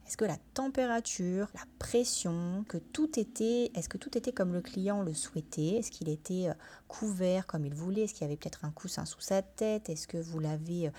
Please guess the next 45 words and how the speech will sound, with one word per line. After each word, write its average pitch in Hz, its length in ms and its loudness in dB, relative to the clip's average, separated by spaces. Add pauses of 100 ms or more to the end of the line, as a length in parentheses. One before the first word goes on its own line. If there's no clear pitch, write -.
(200)
installé 170 720 -2
avec, 151 400 -4
euh, 147 40 -2
euh, - 580 -10
je - 120 -12
sais - 160 -8
pas, 156 360 0
une 147 260 0
housse 185 460 0
supplémentaire 160 760 -2
pour - 160 -8
faire 156 220 -2
de 147 60 -4
l'épaisseur ? 202 800 4
Est-ce 165 200 -2
que 170 120 -6
vous 160 240 -6
avez 156 100 -4
mis 156 120 -2
quelque 151 200 -8
chose 160 140 -6
sous - 140 -4
ses 160 200 -2
genoux ? 208 720 4 (380)
Euh, - 40 -4 (160)
qu'est-ce 226 160 0
qu'il 202 140 -4
vous 185 180 -2
a 151 80 0
demandé ? 165 800 2 (100)
Est-ce 156 140 -6
que - 120 -4
le 160 80 0
client 170 360 -4
était 165 400 -2 (440)
ré-, - 160 -8
bien 185 320 0
confortablement 170 640 -4
installé ? - 260 -4 (300)
Donc - 160 -8
là, 202 80 8
vous 190 160 2
mettez 185 240 0
une 151 160 2
note 170 320 2